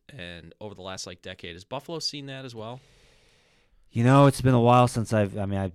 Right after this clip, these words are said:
Speaker 2: briefly did live in Buffalo, but that was, like,
Speaker 1: Yeah.
Speaker 2: way back in, like, two thousand nine, ten. I
Speaker 1: See, my
Speaker 2: I'm not
Speaker 1: thing
Speaker 2: exactly up to date on that.
Speaker 1: Yeah, see, my thinking is, uh, Buffalo just doesn't have the infrastructure to hold a Super Bowl with, like, hotels and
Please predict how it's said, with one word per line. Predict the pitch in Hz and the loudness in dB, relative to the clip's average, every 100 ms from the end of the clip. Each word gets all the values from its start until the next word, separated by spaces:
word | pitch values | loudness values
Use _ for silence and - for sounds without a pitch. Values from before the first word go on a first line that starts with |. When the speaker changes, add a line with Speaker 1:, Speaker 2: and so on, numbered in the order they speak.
| _ | _
Speaker 2:
briefly | 117 117 - 107 92 | -2 -2 -2 -4 -2
did | 107 101 | -4 -6
live | 80 82 | -6 -10
in | 101 | -8
Buffalo, | 107 117 135 143 147 | -6 -6 -6 -6 -6
but | 107 | -6
that | 98 101 | -4 -4
was, | 92 | -4
like, | 90 80 | -8 -10
Speaker 1:
Yeah. | 78 85 | -8 -4
Speaker 2:
way | 101 117 113 110 | 0 2 2 2
back | 101 101 - | 0 -2 -4
in, | 92 | -6
like, | 92 85 | -6 -6
two | - | -6
thousand | 101 92 90 | -4 -4 -4
nine, | 87 90 85 | -6 -6 -8
ten. | 82 90 95 98 - | -8 -6 -4 -6 -10
I | 90 90 82 _ _ _ _ _ _ | -8 -8 -10 _ _ _ _ _ _
Speaker 1:
See, | - 170 | -6 -2
my | 185 | 2
Speaker 2:
I'm | 214 | 2
not | 113 113 | 4 2
Speaker 1:
thing | |
Speaker 2:
exactly | 107 117 107 113 | 2 0 0 -4
up | 110 | -4
to | 95 | -2
date | 101 107 | 0 2
on | 110 117 | 0 0
that. | 120 127 123 | 0 -2 -6
Speaker 1:
Yeah, | 110 98 | -8 -8
see, | - | -8
my | 139 175 | -6 -6
thinking | 208 185 165 143 | -6 -10 -10 -10
is, | 117 107 - - | -10 -12 -14 -16
uh, | 98 87 82 78 _ | -14 -12 -12 -16 _
Buffalo | 131 - 139 117 | -10 -8 -8 -8
just | 107 - | -12 -12
doesn't | 113 110 - | -12 -12 -14
have | 113 104 | -12 -12
the | 92 - 95 | -12 -18 -18
infrastructure | 101 - - 107 104 - - | -16 -16 -14 -14 -12 -16 -16
to | 95 | -16
hold | 101 95 | -14 -12
a | |
Super | - 98 107 | -12 -14 -12
Bowl | 98 117 117 | -10 -8 -10
with, | 104 - | -16 -18
like, | 82 - | -18 -16
hotels | 87 - 101 95 92 85 - 85 | -18 -12 -12 -10 -12 -14 -16 -18
and | 80 | -20